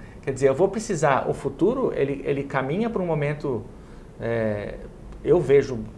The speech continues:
de uma forma muito mais interessante pro ser humano. Eu vou usar mais a minha capacidade de análise de informação, de co-, de criação de co-, de, de co-, de ideias, de ideias, de trabalhar com ideias, de trabalhar com conceitos, de trabalhar com estratégia,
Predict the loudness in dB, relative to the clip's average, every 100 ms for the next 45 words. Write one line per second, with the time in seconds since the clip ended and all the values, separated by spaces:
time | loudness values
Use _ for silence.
0 | -10 -4 -4 -2 -2 -2 -2 -4 -4 -4
1 | -6 -6 2 2 2 0 0 0 -4 -8
2 | -10 -6 2 2 4 0 2 2 0 -2
3 | -8 -14 -4 -2 2 0 2 2 2 2
4 | 0 0 0 -2 -4 -4 -2 -2 0 2
5 | 2 0 0 2 2 2 2 0 -4 -4
6 | -2 -4 -4 -2 0 -2 -6 -12 -10 -10
7 | -6 -6 -4 -2 2 2 2 -2 0 0
8 | 0 -2 -2 -4 -6 -8 -6 -6 -4 -2
9 | -2 -2 6 8 8 6 4 2 -4 -4
10 | 2 4 4 2 0 -4 -2 2 2 2
11 | 0 0 2 4 2 0 -2 2 2 0
12 | -6 -6 -4 -4 -4 -2 2 4 2 0
13 | -2 -4 0 2 4 4 2 -2